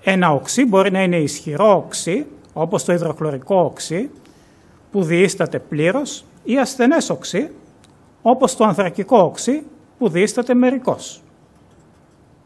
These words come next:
Τώρα, η ρύθμιση της συγκέντρωσης των υδρογονοκατιόντων στα υγρά του οργανισμού έχει σημασία, γιατί η σύνδεση των υδρογονοκατιόντων στις κυτερικές πρωτεΐνες μεταβάλλει το φορτίο,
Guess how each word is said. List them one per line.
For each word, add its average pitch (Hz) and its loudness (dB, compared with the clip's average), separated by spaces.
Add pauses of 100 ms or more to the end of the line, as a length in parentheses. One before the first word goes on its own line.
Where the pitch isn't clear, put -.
(1600)
Τώρα, 220 4
η 208 -2
ρύθμιση 302 0
της 220 -6
συγκέντρωσης 220 0
των 190 -2 (220)
υδρογονοκατιόντων 185 2
στα 175 -2
υγρά 185 0
του 214 -4
οργανισμού 143 -4 (1080)
έχει 285 2
σημασία, 233 2
γιατί 147 -2
η 254 -4
σύνδεση 226 0
των 175 -4
υδρογονοκατιόντων 160 0
στις - -8
κυτερικές 170 -4
πρωτεΐνες 180 -2
μεταβάλλει 202 0
το 220 -4
φορτίο, 185 -8